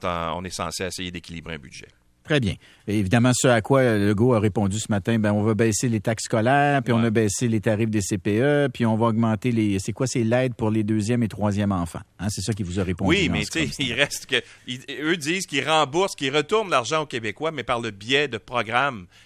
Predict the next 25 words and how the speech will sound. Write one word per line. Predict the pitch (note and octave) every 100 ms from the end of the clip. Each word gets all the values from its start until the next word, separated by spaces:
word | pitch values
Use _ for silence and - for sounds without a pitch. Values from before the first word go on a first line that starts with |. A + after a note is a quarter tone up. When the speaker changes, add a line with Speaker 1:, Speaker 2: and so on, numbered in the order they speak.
| _
Speaker 1:
qui | -
servent | A3+ -
pas | A3
nécessairement | A3+ C#3+ - C#3 D3+
à | F3
tout | A#2+
le | A2+
monde. | G#3 D3+ G2
Tu | F#3+
sais, |
le | D#3
deuxième | B2 E3 A3
enfant, | F#3+ A#2+ G#3+
si | G3+
moi, | D3 G3
je | F3+
n'ai | C#3+
pas | E3+ A#3
de | A3 -
deuxième | A#2+ A#2 C3 C3
enfant, | B2 F3 B2+
Speaker 2:
Ouais, | D3 F#3+ -
Speaker 1:
ça | A#2+ E3+
Speaker 2:
ouais. |
Speaker 1:
ne, | D#3+